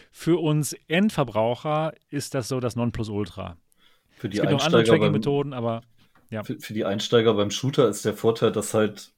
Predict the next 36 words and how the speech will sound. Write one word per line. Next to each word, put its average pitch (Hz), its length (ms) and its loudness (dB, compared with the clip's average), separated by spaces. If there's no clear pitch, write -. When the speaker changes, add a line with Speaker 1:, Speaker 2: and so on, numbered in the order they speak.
Speaker 2:
wenn 104 220 -2
man 107 140 2
eine 98 100 0
Kamera 110 420 6
im 98 80 -2
Headset 110 420 0
hat, 104 220 -2
wie 104 40 -10
bei 98 160 -2
dem, 101 200 0
wo 92 140 -4
wir 101 80 0
jetzt 92 100 -6
sicherlich 110 380 -4
dra-, 101 180 -6
gleich 104 260 -8
drauf 95 220 -8
Speaker 1:
Ja, - 100 -10
Speaker 2:
kommen 123 120 -6
Speaker 1:
klar. 82 160 -6
Speaker 2:
werden, 143 240 -8
Speaker 1:
Genau, 107 200 -14
genau. 98 200 0
Speaker 2:
ähm, 104 200 2
die 101 100 -6
Kamera 120 340 4
natürlich 113 500 0
nur 117 260 2
geradeaus 110 520 4
sehen 110 280 2
kann, 110 460 -2
was 101 260 -10
dann 107 160 -4
auch - 160 -4
da 104 220 0
ist. 90 260 -6